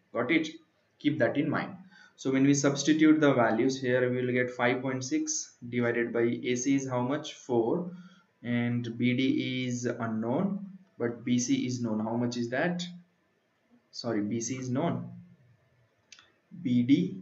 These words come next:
is unknown. Uh, sorry, this is D C, no? Sorry, sorry, sorry. D C. Okay, so D C is how much?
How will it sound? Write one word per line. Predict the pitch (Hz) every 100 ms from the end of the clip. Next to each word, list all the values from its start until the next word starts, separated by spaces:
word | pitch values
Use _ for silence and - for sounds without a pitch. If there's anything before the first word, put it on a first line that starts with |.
| -
is | 135 -
unknown. | 123 110 107 107 - - - _ _ _ _ _ -
Uh, | 113
sorry, | 139 123 113
this | 131 131
is | 139
D | 123 131
C, | 131 139
no? | 110 117 -
Sorry, | - 98
sorry, | - -
sorry. | - - - - - - -
D | -
C. | - - - _ _ _ _ _ _ _ _ _ _ -
Okay, | 147 139 -
so | -
D | 117 127
C | 131 139
is | 135
how | 131
much? | 139 190